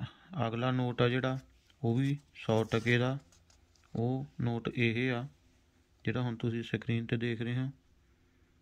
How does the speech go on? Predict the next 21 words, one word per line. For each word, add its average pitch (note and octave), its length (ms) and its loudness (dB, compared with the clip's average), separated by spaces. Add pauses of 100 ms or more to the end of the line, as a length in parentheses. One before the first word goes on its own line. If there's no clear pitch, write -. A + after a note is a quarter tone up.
(340)
ਤੇ F#2 480 -4 (2750)
ਇੱਥੇ B2+ 360 2
ਸ਼ੇਰ A#2+ 280 2
ਦੀ B2 140 2
ਫੋਟੋ B2 300 2
ਉਹਨਾਂ C#3 180 2
ਨੇ C3+ 120 0
ਜਿਵੇਂ A#2+ 240 0
ਬੰਦ A2 280 -2
ਹੀ A2+ 60 -4
ਕਰਤੀ A2+ 400 0
ਹੁੰਦੀ A2+ 240 -4
ਆ, A2+ 80 -6 (560)
ਇਸੇ A2+ 220 2
ਬੰਦੇ A2 300 -4
ਦੀ A2 140 -4
ਫੋਟੋ A2 360 -2
ਆ A2 60 -4
ਗਈ। G#2 140 -6 (1700)
ਤੇ G2+ 300 -4 (840)
ਇਹ A#2+ 420 -2